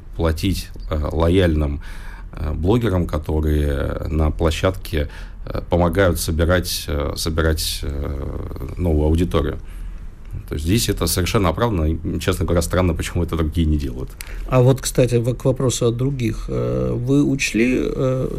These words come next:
Speaker 2: не всегда удачный опыт своих конкурентов и предшественников? Что вы сделали, чтобы отличаться, вот сказать, вот, вот эти сделали это плохо,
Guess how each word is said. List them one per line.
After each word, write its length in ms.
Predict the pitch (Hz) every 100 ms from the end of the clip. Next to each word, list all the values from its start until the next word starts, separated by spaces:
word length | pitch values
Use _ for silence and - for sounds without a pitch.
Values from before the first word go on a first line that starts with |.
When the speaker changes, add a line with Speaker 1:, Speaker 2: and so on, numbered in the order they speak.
| - - - -
Speaker 2:
не 160 | 135
всегда 340 | 135 147 135 104
удачный 460 | 107 107 - 135
опыт 280 | 151 156 117
своих 340 | - 120 127 110
конкурентов 760 | 123 120 127 143 151 147 117 -
и 40 |
предшественников? 800 | 113 113 - 110 90 - 127 - - - - -
Что 240 | - - 156
вы 140 | 135
сделали, 560 | 117 117 165 180 143 117
чтобы 340 | - 127 117
отличаться, 600 | 117 120 120 - 127 - 117
вот 120 | 117 -
сказать, 380 | - 120 120 -
вот, 160 | 120 -
вот 340 | 123 135 123
эти 260 | 131 123 117
сделали 400 | 117 117 110 110
это 200 | 110 120
плохо, 420 | 190 240 233